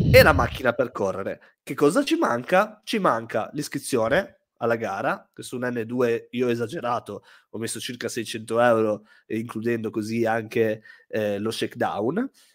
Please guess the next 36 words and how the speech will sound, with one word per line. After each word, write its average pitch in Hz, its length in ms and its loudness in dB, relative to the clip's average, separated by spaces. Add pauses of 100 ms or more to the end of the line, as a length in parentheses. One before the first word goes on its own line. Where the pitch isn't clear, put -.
(220)
e, 320 360 2
eh, 143 420 8
una 202 200 4
possibile 151 440 0
trasferta, 170 720 6
perché 120 220 -2
magari 127 300 4
uno 123 200 2
non 117 140 -4
vuole 120 200 2
fare 123 200 4
il 107 40 4
rally 117 300 0
di 180 100 -8
casa, 120 380 0
vuole 107 180 -8
fare 113 240 -4
un 107 120 -4
rally 113 240 -2
lontano, 123 720 0 (220)
e 120 80 -6
ho 123 40 -2
messo 117 600 2
circa 127 300 -4
duecento 113 440 -6
euro 107 140 -4
di 101 100 -10
trasferta. - 640 -20 (380)
E 277 100 2
sono 240 240 2
altri 233 320 2
due 202 260 6
mesi, 127 560 -2 (260)
eh, 107 680 -6
di, 120 340 -8 (240)
eh, 123 640 -14